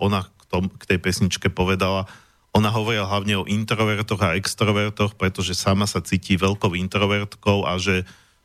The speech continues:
ehm, o-, že ju tak trošku mrzí, že v tejto hlučnej spoločnosti extrovertnej, e, ľudí, ktorí sú takí viac premýšľajúci, nevyjadria sa hneď, okamžite,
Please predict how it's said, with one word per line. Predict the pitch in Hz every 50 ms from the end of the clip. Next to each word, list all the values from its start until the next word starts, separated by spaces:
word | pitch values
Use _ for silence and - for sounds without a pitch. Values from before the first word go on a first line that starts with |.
| _ _
ehm, | 87 90 90 90 90 90 87 90 90 90 85 82 85 82 80 82 82 78
o-, | 76 80 92 - - 95 92 92
že | 92 90 92 107 98 98 95 98 - 90
ju | 92 98 101 95 92 90 90 90 -
tak | 95 90 82 - -
trošku | - 92 95 92 - - - 101
mrzí, | 90 92 98 101 95 95 98 98 101 92
že | 98 92 85
v | - - 92 92
tejto | 92 - - 92 82
hlučnej | 87 95 104 113 107 - - 101 98 95
spoločnosti | - - - - 98 104 104 104 - - 101 101 - - - 101
extrovertnej, | 80 95 95 - - - 104 101 95 98 98 101 101 - 104 104 104 104 101 101
e, | - - - _ _ _ _ _ -
ľudí, | 87 87 85 87 104 107 101 107 107
ktorí | 104 - - 101 98
sú | 98 - 104
takí | - 98 92 - 101
viac | 98 95 90
premýšľajúci, | - - - - 98 104 107 117 123 113 - - 117 107 101 101 101 101 98 101 - - - 101 98 98 98 95 90 85 85
nevyjadria | 90 98 98 107 104 98 92 92 101 95 95 92 92
sa | - - 90 82 82 82
hneď, | 92 95 98 104 98 - - -
okamžite, | 101 98 - 110 101 95 98 87 98 98 92 - 101 98 101 104